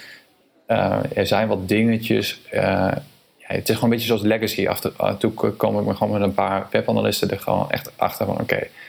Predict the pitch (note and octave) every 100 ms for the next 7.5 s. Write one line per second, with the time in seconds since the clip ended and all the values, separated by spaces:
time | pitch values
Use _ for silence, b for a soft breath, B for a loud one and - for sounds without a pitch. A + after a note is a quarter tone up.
0 | B B _ - - E4+ F4+ - F2+ -
1 | F#2 - G2 - G#2+ - G#2 G2+ B2+ C#3+
2 | C#3+ - - A#2 - - G#2+ - C#3+ C#3+
3 | A2+ G2 G#2 A2+ C#3+ C#3+ C#3 C#3+ G#2 G2+
4 | G2+ F#2+ G2 b b b b b _ _
5 | _ - B2 - - G#2 - - G2 -
6 | - - G#2+ - G2 A2+ C3+ C#3 B2+ B2+
7 | C3 B2+ A#2 G#2 G#2